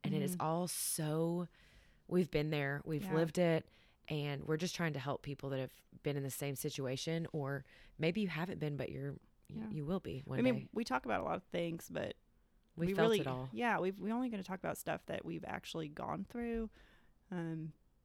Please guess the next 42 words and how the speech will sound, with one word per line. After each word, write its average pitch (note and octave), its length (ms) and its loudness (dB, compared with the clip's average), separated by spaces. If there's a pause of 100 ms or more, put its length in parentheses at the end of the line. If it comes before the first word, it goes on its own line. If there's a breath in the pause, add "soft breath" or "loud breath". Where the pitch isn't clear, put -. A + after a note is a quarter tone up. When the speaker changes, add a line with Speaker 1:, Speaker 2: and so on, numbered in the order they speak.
(640)
Speaker 2:
so D#3+ 420 -6 (920)
I G3+ 40 -4
hope G3+ 220 -6
that F3+ 120 -8
you F#3 140 -8
can F#3 240 -8
kinda F#3+ 240 -8
sense F#3+ 260 -8
that E3+ 260 -4
authenticity. F3 800 -8 (100)
But - 200 -8 (420 loud breath)
hey, - 320 -6
you - 160 -4
know, A3+ 200 0
it A3 100 0
is D#4 220 -4
also - 560 -2 (440)
the F#3+ 60 -8
month F3+ 280 -4
of - 120 -12
giving, F3 440 -6 (140)
or F#3+ 60 -8
maybe G3 200 -6
that - 80 -8
was - 200 -10
last - 320 -10
month. - 260 -12 (340)
I G3+ 40 -6
don't G3 120 -4
know. - 200 -10
There's, A3+ 200 0
it's - 180 0
like, D4 220 0 (180)
it's - 200 0
a B3 60 2
time G#3+ 260 0
of E3 80 -2
year D#3+ 140 -2
where D#3+ 100 -2
people E3 300 -6
give. E3 360 -2 (760 soft breath)
So D#3+ 420 0